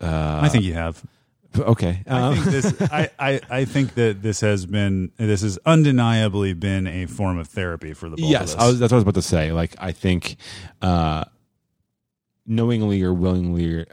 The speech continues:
Speaker 1: or not, uh, it has far and away been, like, just a chance to sit and talk to your friend for an hour, uh, like, uninterrupted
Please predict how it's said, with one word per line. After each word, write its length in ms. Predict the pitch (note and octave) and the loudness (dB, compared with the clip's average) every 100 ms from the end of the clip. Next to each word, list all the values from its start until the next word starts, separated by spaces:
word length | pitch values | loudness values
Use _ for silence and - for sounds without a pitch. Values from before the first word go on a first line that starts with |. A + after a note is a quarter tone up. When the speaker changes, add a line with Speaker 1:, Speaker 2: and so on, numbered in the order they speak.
| - | -6
Speaker 1:
or 80 | |
not, 520 | E2+ F2 E2+ E2 - - | -2 -2 -2 -4 -10 -12
uh, 280 | G2 F2+ D#2+ - | -8 -6 -6 -6
it 140 | G2 | -4
has 380 | G2+ F#2+ F2 - _ _ _ _ _ _ _ _ | -2 -2 -4 -10 _ _ _ _ _ _ _ _
far 400 | - - G2+ F2 | -18 -2 2 6
and 80 | E2+ | 6
away 380 | D#2 D#2 D2 D2+ | 4 2 0 -2
been, 280 | D#2+ D#2 D#2+ _ - | -2 -4 -6 _ -10
like, 180 | C3+ D#3+ - - | -6 -6 -8 -6
just 180 | C#3+ E3 | 0 0
a 60 | G3 | 0
chance 400 | - C3+ C3 - | 2 2 2 0
to 100 | G#2 | -2
sit 380 | - A#2+ B2 _ | 2 2 2 _
and 100 | G#2+ | -4
talk 240 | - G#2 A2+ | 2 2 2
to 80 | A2+ | 0
your 120 | F2+ | -2
friend 400 | C2+ D#2+ G2+ A#2+ | -2 -2 -2 -2
for 200 | F#2+ E2+ | 0 0
an 80 | E2 | 0
hour, 440 | C#2+ D#2+ A2 D#3+ F3 _ _ - - _ - | -2 2 4 2 -2 _ _ -20 -20 _ 0
uh, 560 | F2 D#2+ D#2 D2 D2+ - _ _ _ _ _ _ | 2 2 2 0 -2 -6 _ _ _ _ _ _
like, 420 | F#2+ F2 E2+ C#2 - _ - | 0 0 0 -6 -16 _ 0
uninterrupted 840 | F#2 G2 G2 E2+ F2 - E3+ E3 | 2 2 2 2 2 2 -2 -2